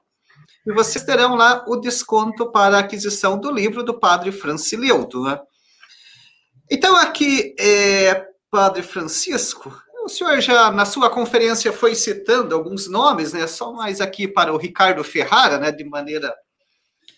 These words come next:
assim, é, mais, é, sintética também, né? O Ricardo perguntou, né,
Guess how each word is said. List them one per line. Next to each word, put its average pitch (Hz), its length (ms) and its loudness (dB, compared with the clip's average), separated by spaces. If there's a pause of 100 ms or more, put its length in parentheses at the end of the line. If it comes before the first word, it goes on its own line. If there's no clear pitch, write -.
(340)
assim, 151 480 -14
é, 135 280 -8
mais, 139 560 -4
é, 147 280 2
sintética 226 840 0
também, 220 380 2
né? 240 100 6
O 220 60 8
Ricardo 277 440 2
perguntou, 277 640 0
né, 135 220 -6